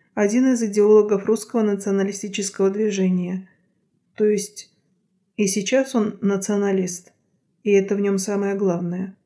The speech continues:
Кого же тогда любили Чехов, Горький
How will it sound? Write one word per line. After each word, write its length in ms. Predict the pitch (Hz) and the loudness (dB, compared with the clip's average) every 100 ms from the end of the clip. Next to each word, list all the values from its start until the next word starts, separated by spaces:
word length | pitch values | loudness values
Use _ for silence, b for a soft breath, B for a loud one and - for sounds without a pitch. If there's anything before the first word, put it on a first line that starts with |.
| _ _ - | _ _ -6
Кого 280 | 226 254 240 | -2 0 -2
же 120 | 196 | -2
тогда 300 | 208 202 202 | -6 0 2
любили 680 | 196 196 196 190 180 185 _ _ _ _ _ - | 2 0 -2 -2 -4 -8 _ _ _ _ _ -12
Чехов, 540 | - 220 226 196 185 _ _ _ _ _ _ _ - | -2 -2 -2 -10 -12 _ _ _ _ _ _ _ -8
Горький 680 | 196 208 202 - 190 185 - | 2 4 2 -4 -6 -6 -10